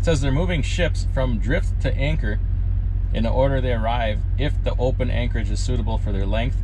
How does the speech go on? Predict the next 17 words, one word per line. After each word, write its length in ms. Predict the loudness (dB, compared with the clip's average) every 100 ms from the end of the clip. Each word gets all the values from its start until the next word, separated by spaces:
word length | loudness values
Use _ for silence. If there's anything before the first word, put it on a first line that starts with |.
| 0 0
and 180 | 0
the 60 | 0
draft. 400 | 0 0 0 0
It 1040 | 0 0 0 0 0 0 0 0 0 0
means 140 | 0 2
they 100 | 2
can't 200 | 2 2
get 140 | 0
these 160 | 0 0 0 0 0 0 0
big 220 | 2 2 2
ships 340 | 0 0 0
into 240 | 0 0
some 240 | 0 0 2
of 60 |
the 80 | 0
smaller 380 | 0 0 2 2
spots. 440 | 2 2 2 0